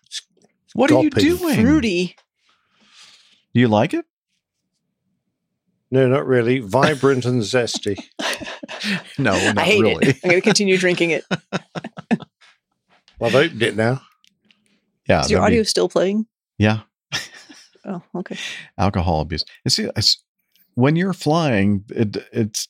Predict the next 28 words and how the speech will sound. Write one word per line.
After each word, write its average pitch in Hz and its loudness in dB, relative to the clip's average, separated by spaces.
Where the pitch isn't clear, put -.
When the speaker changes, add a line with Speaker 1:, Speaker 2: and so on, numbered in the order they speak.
Speaker 2:
doesn't 131 -2
feel 139 0
like 101 0
it's - -4
taking 98 -2
that 73 -4
much 85 -8
time. 117 -2
Speaker 3:
This - -10
is, 170 -8
like, 180 -4
the 170 0
longest 156 -4
approach - -6
ever. 165 -6
Speaker 2:
I - 2
know. 214 -4
And 117 2
we 135 4
were 113 4
Speaker 1:
Well, 139 2
it 156 -4
does 208 2
take 147 2
a 131 4
while 135 4
to 104 -10
go 107 0